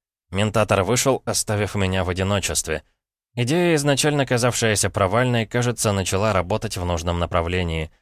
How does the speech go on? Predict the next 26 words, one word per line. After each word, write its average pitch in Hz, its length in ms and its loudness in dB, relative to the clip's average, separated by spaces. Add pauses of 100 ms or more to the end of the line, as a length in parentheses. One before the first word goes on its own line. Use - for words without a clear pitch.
(240)
Правда, 110 400 2
чувствовал 117 540 0
я 104 160 2
себя 98 300 0
после 92 320 0
сегодняшнего 87 720 -2
дня, 85 320 -2
словно 80 440 -2
выжатый 78 440 -6
лимон. 80 420 -2 (560)
Что - 220 -2
бы 127 100 2
там 120 180 2
ни 120 100 0
думали 113 340 2
о 87 100 2
благотворительности 87 880 0
с - 140 0
моей 85 320 -2
стороны, 80 580 0 (300)
но 104 100 -2
я 113 160 0
преследовал 127 580 2
лишь 120 280 0
одну 101 340 -2
цель. 80 320 -2